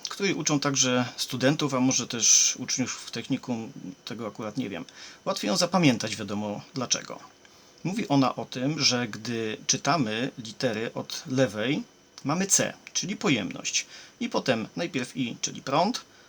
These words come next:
a potem U, czyli napięcie. Tak jak na oscylogramie. Czytając litery od prawej, mamy L,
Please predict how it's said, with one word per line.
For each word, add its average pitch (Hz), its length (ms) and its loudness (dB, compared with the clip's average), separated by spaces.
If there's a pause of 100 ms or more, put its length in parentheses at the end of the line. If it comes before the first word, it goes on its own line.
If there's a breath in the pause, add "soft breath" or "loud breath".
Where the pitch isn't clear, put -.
(120)
a - 80 -2
potem 175 360 -2
U, 123 140 0
czyli 120 220 0
napięcie. 104 560 -4 (760 loud breath)
Tak - 160 -2
jak 208 180 0
na 135 280 6 (160)
oscylogramie. - 680 -4 (800)
Czytając - 440 0
litery 160 340 0
od - 160 -6
prawej, 104 460 -2
mamy 147 260 0
L, 117 240 0